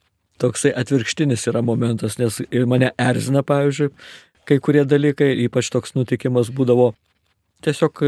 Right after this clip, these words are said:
kai važiuodavau autobusu, toks ateidavo vyras, kuris, nu, labai keikėsi, keikėsi, rėkauja ten, ir aš tada priėjęs taip galvoju, nu, nejaugi aš su juo turėsiu važiuoti autobusu. Ir kažkaip tai davė Dievas o tokią, kad pasimelstų už jį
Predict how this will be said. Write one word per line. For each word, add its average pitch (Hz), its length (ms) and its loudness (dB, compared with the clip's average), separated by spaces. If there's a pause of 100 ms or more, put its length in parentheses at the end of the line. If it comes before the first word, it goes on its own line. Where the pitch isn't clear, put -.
(220)
kai 123 160 0
važiuodavau 117 760 0
autobusu, 147 560 -2 (640)
toks - 200 -2
ateidavo 131 480 2
vyras, 147 480 -2
kuris, 127 240 -8
nu, 143 200 -6
labai 139 280 0
keikėsi, 110 720 -4 (280)
keikėsi, 135 680 -2
rėkauja 131 560 0
ten, 120 160 -2 (400)
ir 131 200 0
aš 120 200 -6
tada 123 320 0
priėjęs 120 560 0
taip 113 120 -6
galvoju, 117 540 -2
nu, 117 80 -6 (140)
nejaugi 131 280 -2
aš - 120 -10
su 131 120 0
juo 127 160 4 (120)
turėsiu 113 480 -2
važiuoti 107 320 -4
autobusu. 110 560 -6 (580)
Ir 135 160 0
kažkaip 175 340 -4
tai 160 140 0 (420)
davė 123 380 -2
Dievas 127 400 0
o 120 100 -2
tokią, 127 280 0
kad 127 180 -2
pasimelstų 123 680 0
už 104 140 -2
jį 117 80 0